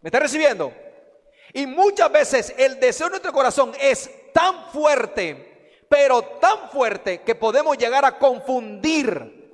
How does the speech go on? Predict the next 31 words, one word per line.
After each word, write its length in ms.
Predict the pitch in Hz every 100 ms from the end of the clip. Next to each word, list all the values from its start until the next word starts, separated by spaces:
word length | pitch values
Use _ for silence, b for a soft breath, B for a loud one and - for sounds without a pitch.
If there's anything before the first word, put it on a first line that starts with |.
| -
la 200 | 214 220
voz 320 | 208 294 285
de 100 | 269
Dios 600 | 214 233 269 254 - - - -
con 160 | 233
la 80 | 208
voz 300 | 151 254 220
de 80 | 208
nuestras 320 | 190 208 165
emociones. 760 | 151 143 151 123 117 - - _ _ _ _ _ _ _ _ _ _ _ _ _ b b b
Y 100 | -
podemos 380 | 277 285 381 381
llegar 240 | 311 320
a 80 | 311
pensar 420 | 285 - 262 226
que 140 | 247 196
Dios 340 | 254 359 381
nos 140 | 330
está 240 | 247 247 285
hablando, 480 | 302 311 247 226 226
pero 160 | 240
realmente 580 | 233 285 294 320 320 269
no 180 | 262 311
nos 120 | 262
está 220 | 247 269
hablando 340 | 277 294 262 240
Dios, 160 | 277
nos 80 | 220
está 140 | 220
hablando 260 | 240 277 254
son 240 | 277 262